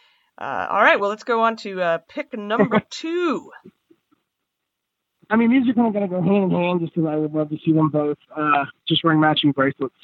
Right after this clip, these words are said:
Speaker 2: Uh, and I, I mean, probably everybody. It's, uh, Pinhead number one, which is Jared Kushner.
Speaker 1: All right.
Speaker 2: And, uh, All Ships Smile is Donald Junior. I, I, I, those are my favorite. Like, I just want the people closest to Trump to start feeling the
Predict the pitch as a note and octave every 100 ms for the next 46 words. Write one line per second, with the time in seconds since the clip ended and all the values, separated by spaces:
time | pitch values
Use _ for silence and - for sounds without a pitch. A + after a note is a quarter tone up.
0 | _ _ _ _ - E3+ D#3+ D#3 E3+ E3+
1 | E3+ F3+ F#3+ F#3+ G3+ F3 E3 E3 D3+ C3+
2 | D#3 D#3+ - D#3 D3+ D3+ - G#3 A3 G3+
3 | G3+ F3 E3 E3+ G#3 B3+ C#4 - D#3+ D#3
4 | F3 E3 - F3+ - G#3+ B3 - _ _
5 | _ _ _ _ _ _ _ _ _ _
6 | _ - F#3+ A3+ A3+ G3 F3+ F3 E3 E3
7 | D#3+ D#3 D3+ - E3+ F#3 F3+ G3 - -
8 | E3+ D#3+ D3+ D3+ E3 D#3+ D#3+ E3+ D#3+ B2+
9 | D#3+ D#3+ E3 E3 E3+ E3+ D3 _ _ _
10 | _ _ - A#3 A#3+ C4 A#3 A3+ A3 G3+
11 | G3 F#3+ - - - - B3 F#4+ A#3 B3+
12 | B3+ A3 - _ _ _ - C#4 D4 C4
13 | A3+ A3+ A#3+ A#3 G#3+ - G#3 G3 - _
14 | _ _ _ - E3 G#3+ G3 G3+ F3